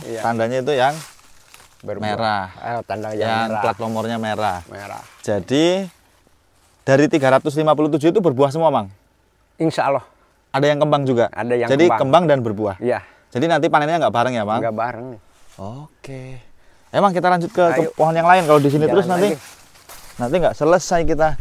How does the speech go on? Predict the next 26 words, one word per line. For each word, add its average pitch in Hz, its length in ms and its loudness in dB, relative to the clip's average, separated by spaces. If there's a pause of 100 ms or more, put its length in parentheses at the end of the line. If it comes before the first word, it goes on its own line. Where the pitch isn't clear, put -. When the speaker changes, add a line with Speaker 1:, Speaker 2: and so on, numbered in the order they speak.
Speaker 1:
Iya. 147 400 0
Speaker 2:
Tuh. 110 560 0 (500)
Speaker 1:
Oh, 131 160 -4 (320)
woi, 247 400 -6 (240)
besar-besar, 131 880 -4
guys. 226 560 -4
Tuh. 175 160 -2
Speaker 2:
Besar-besar, 127 480 4
Speaker 1:
Wah. 113 80 0
Speaker 2:
iya, 113 80 -2
benar, 110 160 -4
benar, 104 240 -6
benar. 104 200 -8 (600)
Wah, 147 240 0
ini 190 160 0
mah 233 160 6
ada 208 80 8
yang 208 160 4
enam 202 80 2
kilo 240 240 8
kali, 233 240 4
Mang. 269 320 2
Speaker 1:
Iya. 196 400 -6 (560)
Speaker 2:
Tuh. 135 160 -2
Speaker 1:
Besar 151 400 -6
nih. 131 480 -14